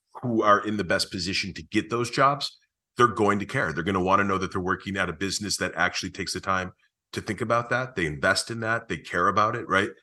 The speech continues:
And I also do think that more, I know customer-focused business leaders, they already know that the E X and the C X goes along together, right? So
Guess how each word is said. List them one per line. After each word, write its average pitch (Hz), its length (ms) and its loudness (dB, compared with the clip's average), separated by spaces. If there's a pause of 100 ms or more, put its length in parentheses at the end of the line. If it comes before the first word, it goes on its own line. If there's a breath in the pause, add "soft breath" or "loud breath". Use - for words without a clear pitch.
(240)
And 190 220 2
I 104 80 8
also 127 220 4
do 135 180 -2
think 120 220 -2
that 113 100 0
more, 104 460 2 (340)
I 101 100 6
know 101 140 2
customer-focused 117 840 0
business 82 320 -6
leaders, 80 220 -6
they 113 80 0
already 131 180 2
know 107 160 4
that 92 160 0
the 92 160 -10
E 98 160 -2
X 87 320 -2
and 87 120 -8
the 82 40 -8
C 98 200 -2
X - 180 -4
goes 92 280 -4
along 85 200 -2
together, 58 320 -8
right? 73 240 -4
So 90 340 -2